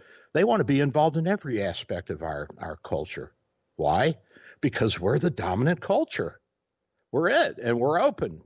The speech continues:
and we welcome everybody, and we, uh, want input. And as we were talking earlier,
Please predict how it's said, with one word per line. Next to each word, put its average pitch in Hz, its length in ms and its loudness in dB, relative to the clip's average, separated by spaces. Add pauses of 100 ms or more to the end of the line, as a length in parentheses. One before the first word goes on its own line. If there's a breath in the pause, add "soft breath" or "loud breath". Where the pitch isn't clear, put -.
and 104 180 -8
we 110 220 -4
welcome 113 420 -2
everybody, 82 580 -6 (480 soft breath)
and 98 320 -4
we, 101 360 -2 (240 loud breath)
uh, 92 340 -4
want 123 540 2
input. 113 440 2
And 104 280 0
as 92 240 -4
we 101 100 4
were 95 120 0
talking 101 440 0
earlier, 120 540 0